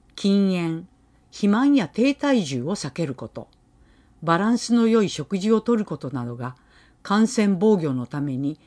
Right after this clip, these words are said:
効果的だと考えられています。しかし、ワクチンのように特定の感染症のリスクを下げることは困難です。ワクチン接種の副反応。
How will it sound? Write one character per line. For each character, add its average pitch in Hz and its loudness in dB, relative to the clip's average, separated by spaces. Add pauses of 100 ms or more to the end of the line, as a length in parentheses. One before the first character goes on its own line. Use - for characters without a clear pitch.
(180)
効 220 6
果 214 -6
的 202 -6
だ - -4
と 170 -4
考 160 -4 (120)
え 143 -4
ら 131 -6
れ 123 -8
て 202 0
い 156 0
ま 110 -6
す。 - -16 (760)
し - -12
か 175 -4
し、 - -14 (280)
ワ 226 -2
ク - -6
チ 247 0
ン 214 4
の 151 -2
よ 165 -2
う 135 -4
に 123 -6 (300)
特 170 -4
定 262 2
の 247 4
感 240 0
染 269 4
症 247 2
の 226 2
リ 220 0
ス - -4
ク 147 -6
を 123 -6
下 143 -8
げ 202 0
る 196 -2
こ 143 -12
と 123 -10
は 160 -10 (100)
困 139 0
難 107 -6
で 113 -14
す。 - -14 (1800)
ワ 277 -2
ク - -2
チ 214 0
ン 147 0
接 - -4
種 131 -8
の 120 -6
副 175 -2
反 170 -4
応。 104 -14